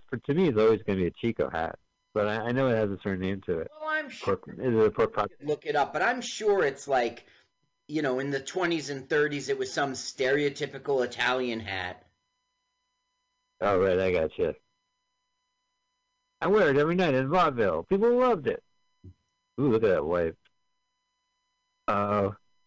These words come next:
Speaker 1: you know Harpo's gonna eat that fucking candle.
Speaker 2: Yeah, he does, and he does the finger. Okay, so what happens here is he, you know, Harpo's hungry, so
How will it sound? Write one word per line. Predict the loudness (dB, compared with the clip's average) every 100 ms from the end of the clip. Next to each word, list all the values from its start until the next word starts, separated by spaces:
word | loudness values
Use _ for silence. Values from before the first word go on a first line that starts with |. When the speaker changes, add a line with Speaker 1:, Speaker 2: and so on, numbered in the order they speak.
| -6
Speaker 1:
you | 0
know | 2
Harpo's | 2 2 0 -2
gonna | -4
eat | -2
that | -2 -2
fucking | -6 -8
candle. | -12 -10 -8 -8 -10 -18 -18 -18 -20 _ _ _ -16
Speaker 2:
Yeah, | -12 -4 -2 0
he | -2 -2
does, | 0 0 0 -2
and | -2
he | -2
does | -4 -6 -4 -4 -4
the | -8
finger. | -6 -4 -2 0 0 -2 -10 -20 -4
Okay, | 0 2
so | 2 4
what | 4 4
happens | 2 0 -2 -2
here | 0 2 4
is | 4 4 2 0 -10 _ _ _ _ _ _ _ _ _ _ _ _ _ _ _ _ _ -20
he, | -12 -6 -4 -4 -8 -6
you | -2
know, | 0 -2 -4 -10 -12
Harpo's | -4 -2 0 0 -2 -4 -10 -18 _ _ _ _ -18
hungry, | -8 -4 -2 -2 -2 -2 -4 -12 _ _ -18
so | -4 0 0 -2 -6